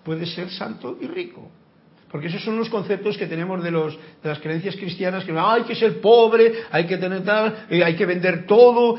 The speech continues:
y entonces dárselo a los pobres para que sigan siendo pobres y tú también". Tres pobres, si había dos, más tú, que has dado lo que tenías. En vez de decir, "Oye, yo tengo esto, ¿qué hago con ello?". Y miras pa' dentro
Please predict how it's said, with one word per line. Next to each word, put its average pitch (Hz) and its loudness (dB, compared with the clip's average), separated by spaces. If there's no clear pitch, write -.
y 180 -2
entonces 175 -2
dárselo 180 -2
a 170 2
los 165 0
pobres 269 4
para 151 -6
que 151 -8
sigan 156 -4
siendo 190 0
pobres 247 0
y 170 -4
tú 196 -6
también". 160 -4
Tres 240 0
pobres, 175 0
si 160 -8
había 175 -4
dos, 240 0
más 156 -10
tú, 294 -2
que 175 -4
has 165 0
dado 185 2
lo 170 -2
que 156 -6
tenías. 160 -4
En 151 -6
vez 196 -2
de 220 0
decir, 185 -6
"Oye, 165 0
yo 147 -8
tengo 180 -4
esto, 190 -2
¿qué 160 -4
hago 170 -2
con 185 -4
ello?". 214 -2
Y 135 -6
miras 143 -2
pa' 202 0
dentro 277 -2